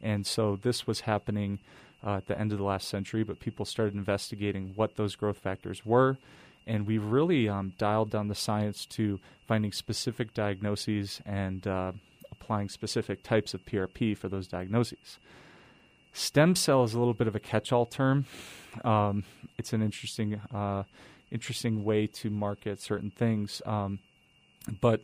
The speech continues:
a stem cell is really something that can differentiate into any other cell. So again, we try to dial it down a little bit more,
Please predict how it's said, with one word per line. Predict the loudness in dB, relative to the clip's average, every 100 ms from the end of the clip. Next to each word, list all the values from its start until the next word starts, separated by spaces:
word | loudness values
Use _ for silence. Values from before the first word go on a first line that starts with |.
| -2
a |
stem | -2 2 4
cell | 4 4 4
is | 4
really | 0
something | 2 0 0 0
that | 0
can | -4 -2
differentiate | -2 -2 -4 -2 -4
into | -2 -2 0
any | 2
other | 2 0
cell. | 0 0 -2 -12 -20 -20 -20 -20 _
So | 0 0 0
again, | 2 4 4
we | 2
try | 2 0
to | 2
dial | 2 4 2
it | -2 -2
down | 0 0
a | -4
little | -2 0 0
bit | 0 -2
more, | -2 -2 -2 -2